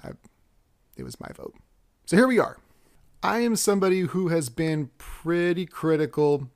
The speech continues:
of Jimmy Garoppolo over the years. There seems to be a weird,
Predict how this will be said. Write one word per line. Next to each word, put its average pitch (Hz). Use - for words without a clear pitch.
of 135
Jimmy 139
Garoppolo 127
over 120
the 120
years. 120
There 165
seems 262
to 226
be 190
a 151
weird, 190